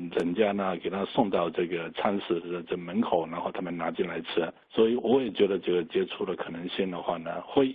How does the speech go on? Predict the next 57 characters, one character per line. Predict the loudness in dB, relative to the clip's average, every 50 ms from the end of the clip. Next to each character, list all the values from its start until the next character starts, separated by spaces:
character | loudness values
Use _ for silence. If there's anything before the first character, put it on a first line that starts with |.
| -4
有， | -6 -6 -2 0
但 | 2 2 2 2
是 | 0 -2
呢， | -2 -2 -2 0
也 | 0 0
没 | 0 0 0 0 2 2
有 | 2
那 | 2 0 -2
么 | -2 -2
大。 | 0 0 0 0 -2 -4 _ _ _
所 | 2 4 4 4
以 | 4 2 0
很 | 0 2 2 2 2 4
大 | 4 4 4
的 | 2 0
可 | -2 -2 -4 -4
能 | -6 -6 -6
性 | -2 0 0 0 0
呢， | -2 -6 -8 -4 -2
是 | -2 0
通 | 0 -2 -2 -2
过 | -2 -4 -4
中 | -4 -4 -6 -6
央 | -4 -6
空 | -6 -4 -4 -4
调 | -2 -2 -2 -4
这 | -2 -4 -4
个 | -4 -4 -8 -10 -6 0
系 | 2 2 2
统 | 2 0 -2
的 | -2 -2
回 | 0 0 0 0
风 | 2 2 2 2 0 -6 -4 -2
进 | -2 0 0
来 | -2 -6
的。 | -6 -8 -12 _ -2
而 | 0 2
且 | 4 4 4
呢， | 4 2 4
这 | 4 4
一 | 4 4
件 | 4 2 2 2 4
事 | 0 0 0
情 | 0 0 0
的 | 0 2
话 | 2 2 2
呢， | 0 0 0
最 | 4 4 4 4
近 | 4 0 -2 -2 -2
的 | -6 -8
这 | -4 -2 -2
个 | -2 -2 -4
报 | 2 2 2 4 4
章 | 0 -2 -4 -4 -4
上 | -4 -4 -4
头 | -2 -2 -2 -4 -4 -6 -2
也 | 0 2 2 2